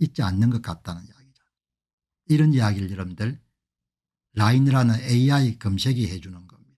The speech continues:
삼성전자가 메모리 반도체 분야에서 기술력 문제가 있다는 주장은 일부 사실에 기초하고 있으며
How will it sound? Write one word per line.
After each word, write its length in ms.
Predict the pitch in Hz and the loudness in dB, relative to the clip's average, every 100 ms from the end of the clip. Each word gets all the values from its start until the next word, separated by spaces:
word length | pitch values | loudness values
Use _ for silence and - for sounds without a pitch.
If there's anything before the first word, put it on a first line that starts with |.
| _ - - _ _ _ _ _ - | _ -20 -20 _ _ _ _ _ -2
삼성전자가 760 | - 147 175 185 165 156 139 | 2 4 4 4 4 4 4
메모리 440 | 123 127 147 165 165 | 4 4 4 4 2
반도체 520 | 117 113 156 160 147 | 2 4 2 2 -2
분야에서 480 | 127 127 120 113 - | 0 2 2 0 -2
기술력 480 | - 165 175 151 | -2 2 2 4
문제가 400 | 123 104 101 113 | 4 2 2 2
있다는 380 | 101 98 107 98 | 0 -2 -4 -4
주장은 400 | - 101 95 92 - | -4 -6 -6 -6 0
일부 360 | 143 139 143 | 2 2 2
사실에 540 | 135 - 113 - 160 156 | 0 0 -2 0 0 0
기초하고 480 | 113 - 117 101 87 | -2 -6 -4 -4 -6
있으며 340 | - 107 85 | -10 -12 -14